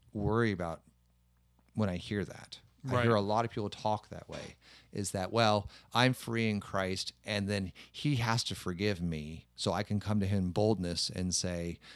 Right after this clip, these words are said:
Speaker 1: 'Because of Christ, you have to forgive me,' and he has to." Which,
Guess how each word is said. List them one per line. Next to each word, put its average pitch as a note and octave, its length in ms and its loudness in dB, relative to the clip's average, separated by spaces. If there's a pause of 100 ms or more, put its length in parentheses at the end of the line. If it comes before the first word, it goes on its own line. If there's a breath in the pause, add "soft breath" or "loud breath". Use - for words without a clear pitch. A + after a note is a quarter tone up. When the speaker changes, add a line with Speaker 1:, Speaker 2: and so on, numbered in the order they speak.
(120)
Speaker 1:
'Because A#2 280 2
of G2+ 120 -4
Christ, G2+ 280 2
you F#2 60 -2
have F2 180 -4
to D2 80 -12
forgive D2+ 360 -6
me,' D2+ 140 -8
and F#2 100 -4
he F#2+ 80 -2
has D#2 280 -6
to." - 100 -12 (720 soft breath)
Which, - 400 2